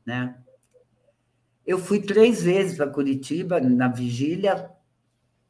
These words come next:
É, eu fui, uma das vezes que eu fui, te-, teve uma época, vocês devem lembrar, teve uma época que foi autorizado ao Lula, é, receber religiosos,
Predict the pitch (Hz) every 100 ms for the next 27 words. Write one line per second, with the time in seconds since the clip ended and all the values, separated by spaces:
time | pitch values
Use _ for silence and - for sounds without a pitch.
0 | - - _ _ 131 131 127 127 123 123
1 | 120 117 113 117 - _ _ _ _ _
2 | _ _ _ 151 127 - 156 156 151 139
3 | 127 120 113 120 - _ _ _ _ _
4 | _ _ _ _ _ 165 175 165 147 127
5 | 135 139 135 143 127 - 185 160 127 165
6 | 165 - 196 208 190 156 156 175 175 135
7 | 147 135 156 147 156 147 139 135 131 160
8 | 151 151 147 147 143 143 147 147 151 147
9 | - 151 143 139 139 151 143 139 147 135
10 | 123 123 147 156 131 117 110 127 127 147
11 | 165 135 117 - _ _ _ _ _ _
12 | _ 131 131 131 131 147 131 143 135 151
13 | 151 143 165 151 131 143 139 123 110 110
14 | - -